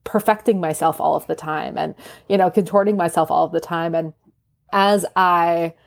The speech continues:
became aware of that, I, you know, kind of in tandem became aware of all of the different ways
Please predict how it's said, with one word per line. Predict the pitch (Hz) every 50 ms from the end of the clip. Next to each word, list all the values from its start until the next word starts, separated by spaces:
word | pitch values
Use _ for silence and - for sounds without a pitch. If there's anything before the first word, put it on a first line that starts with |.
| _ _ _ _ _ _
became | 220 208 - 220 233 208 208
aware | 185 165 165 170 175 190 208 220 208 175
of | 156 -
that, | - - 151 151 143 - - - - _ _ _ _ _ -
I, | 190 196 196 190 185 180 175 170 - - _ _ _ _ _ _ -
you | 202 190
know, | 170 156 160 160
kind | - 208 202 180
of | 165 - -
in | 196 185 160
tandem | - - 190 196 208 233 220 202 180 170
became | 165 165 - 160 165 175
aware | 160 160 160 160 147
of | 143 - - _
all | - 196 220 233 240 247 233 233
of | 233 202
the | 208 208 190
different | 185 185 185 - 190 - -
ways | 165 170 165 160 147 - 123 101 - - - - -